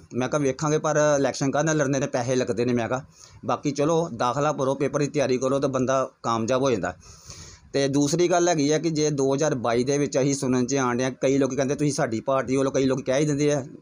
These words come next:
ਜਰਨਲੀ, ਅਮ, ਅਮ, ਜਰਨਲੀ ਤੌਰ 'ਤੇ। ਤੇ ਮੈਂ ਕਹਿੰਦਾ ਕਿ ਜਿੱਧਰ ਵੀ ਜਾਂਦਾ ਕਿ ਮੈਨੂੰ ਸਹੀ ਕੋਈ ਪੋਜੀਸ਼ਨ ਨਜ਼ਰ ਨਹੀਂ ਆਉਂਦੀ। ਮੈਂ ਕਹਿੰਦਾ ਖੁਦ ਕਿਉਂ ਨਾ ਆਪਣੀ ਪਾਰਟੀ ਨਵੀਂ ਤਿਆਰ ਕੀਤੀ ਜਾਵੇ।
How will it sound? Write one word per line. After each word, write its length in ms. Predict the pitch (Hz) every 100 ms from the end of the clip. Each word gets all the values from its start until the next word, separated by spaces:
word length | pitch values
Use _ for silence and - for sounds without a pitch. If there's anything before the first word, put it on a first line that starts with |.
| _ 117
ਜਰਨਲੀ, 460 | 110 123 123 131 135
ਅਮ, 480 | - 117 117 117 - -
ਅਮ, 340 | 120 110 107 - 117 110 113
ਜਰਨਲੀ 360 | 113 120 120 123
ਤੌਰ 160 | 123 98
'ਤੇ। 140 | 104 - - - _ _ - _ _ _ - - - - -
ਤੇ 60 | 135
ਮੈਂ 300 | 143 147 160
ਕਹਿੰਦਾ 220 | 165 165
ਕਿ 100 | 175
ਜਿੱਧਰ 280 | 170 143 180
ਵੀ 80 | 180
ਜਾਂਦਾ 260 | 160 151
ਕਿ 100 | 156
ਮੈਨੂੰ 240 | 175 160 165
ਸਹੀ 260 | 180 139
ਕੋਈ 220 | 123 156 147
ਪੋਜੀਸ਼ਨ 400 | 147 147 160 160
ਨਜ਼ਰ 220 | 131 139
ਨਹੀਂ 100 | 151
ਆਉਂਦੀ। 180 | 143 151
ਮੈਂ 160 | 151
ਕਹਿੰਦਾ 160 | 160 165 -
ਖੁਦ 240 | 147 160
ਕਿਉਂ 260 | 160 143 143
ਨਾ 80 |
ਆਪਣੀ 220 | 156 151 147
ਪਾਰਟੀ 340 | 143 123 135
ਨਵੀਂ 220 | 127 120
ਤਿਆਰ 220 | 131 120
ਕੀਤੀ 220 | 117 117 120
ਜਾਵੇ। 280 | 120 104